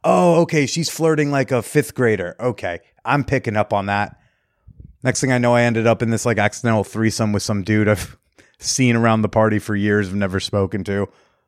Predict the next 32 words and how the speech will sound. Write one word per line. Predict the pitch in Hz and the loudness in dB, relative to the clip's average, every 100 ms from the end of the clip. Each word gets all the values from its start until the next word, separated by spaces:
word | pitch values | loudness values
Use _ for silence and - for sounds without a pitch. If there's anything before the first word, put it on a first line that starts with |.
| _ _ _ | _ _ _
That | 131 139 | 0 4
was | 131 113 | 4 0
pretty | - 110 95 | -6 -10 -10
fun. | 95 - - - _ _ _ _ _ | -12 -16 -18 -20 _ _ _ _ _
Yeah, | - 104 95 | -2 0 2
it | |
was | 92 - | 0 -2
fun, | 117 101 90 87 | 0 0 0 -2
but, | 92 92 | 0 2
uh, | 90 90 - - _ _ _ | 2 0 -2 -8 _ _ _
I | - | -6
couldn't | - 131 | 0 2
help | 117 107 | 4 2
but | 95 | 0
thinking | - 107 - 101 | 0 -4 -2 -2
on | 95 | 0
my | 92 | 0
way | 90 90 | 2 2
home | 85 104 98 | 2 2 2
that | 90 90 | 2 0
night, | 90 87 87 - - | 0 -2 -4 -6 -14
like, | 87 - | -18 -10
"Wow, | 110 110 95 90 | -2 0 0 -2
that | 92 127 | -2 -2
was | 117 | -2
so | - - 123 127 127 113 | -2 -2 -2 0 0 -2
great. | 107 104 110 104 92 - - _ _ _ _ _ - | -4 -4 -2 -2 -6 -12 -20 _ _ _ _ _ -4
That | 143 | 0
was | 135 | 0
a | |
great | 98 - 117 113 110 98 | -2 -4 0 2 2 0
party. | - 107 107 95 85 85 | -2 2 2 0 -4 -10